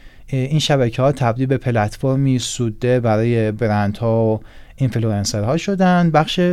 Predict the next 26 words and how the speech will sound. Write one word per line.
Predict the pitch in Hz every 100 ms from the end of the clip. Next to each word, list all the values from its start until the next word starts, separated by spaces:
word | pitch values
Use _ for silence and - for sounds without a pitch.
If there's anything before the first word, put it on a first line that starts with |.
| 165
شخصی | - - 131 - - 185
شبکه‌های | 170 135 - 127
اجتماعی | 120 - 117 127
نیز | 170 185 - - - - -
تحت | 156 165
تاثیر | 190 151 127 - 175
محتوایی | 156 123 131 120 123 143
مثل | 156 143 147
برندها | 127 117 110 104 - 131 139 135
و | 117
خریدنی‌ها، | - - 110 110 107 107 104 98 123 117 104 - - - - -
اه، | 110 101
شدن. | - 110 107 107
کووید | - 123 123
نوزده | 123 120 113 120
هم | 135 156
به | 131
این | 139
تغییرات | 139 123 117 120 127 135 -
شتاب | - 113 127 156
بخشیده | 180 175 - 165 165
و | 147
باعث | 123 127 160
شده | - 196
تا | 180
مردم | 160 131 123 151 180